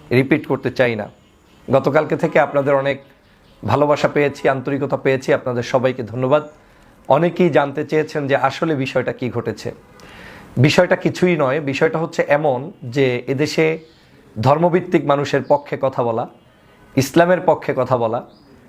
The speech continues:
কিংবা ন্যায়ের পক্ষে কথা বলা, এটা যেন যুগে যুগে যেমন ছিল এখনও তেমনই আছে। কথা বলার কোনো অধিকারই মনে হচ্ছে নাই।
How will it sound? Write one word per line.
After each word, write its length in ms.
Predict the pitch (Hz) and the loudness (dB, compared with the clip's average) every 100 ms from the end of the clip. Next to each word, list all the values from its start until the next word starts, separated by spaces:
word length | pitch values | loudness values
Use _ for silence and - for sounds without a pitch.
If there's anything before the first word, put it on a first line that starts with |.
| - | 0
কিংবা 240 | 180 185 175 | 2 4 4
ন্যায়ের 380 | 151 160 190 185 | 4 4 2 0
পক্ষে 260 | 196 - 165 | -4 -4 -4
কথা 240 | 147 165 | -2 0
বলা, 320 | 156 117 110 - | 0 -2 -4 -6
এটা 200 | 131 156 | -2 0
যেন 520 | 156 147 123 117 120 | 0 0 -2 -4 -4
যুগে 220 | 135 160 | 0 2
যুগে 240 | 156 165 156 | 2 0 0
যেমন 340 | 143 139 135 | 0 0 -4
ছিল 300 | - 156 175 | -4 -2 0
এখনও 360 | 156 131 180 165 | 0 0 -2 0
তেমনই 400 | 151 135 143 117 | 0 0 -2 -6
আছে। 340 | 104 - 104 - - - - - - - | -8 -8 -8 -10 -20 -20 -20 -20 -10 2
কথা 240 | 147 175 | 2 4
বলার 260 | 160 160 143 | 4 4 4
কোনো 220 | 147 139 | 2 2
অধিকারই 420 | 135 147 175 190 | 2 2 2 2
মনে 200 | 160 139 | 2 0
হচ্ছে 340 | 131 131 - 185 | -2 -4 -4 -4
নাই। 320 | 127 104 | -2 -2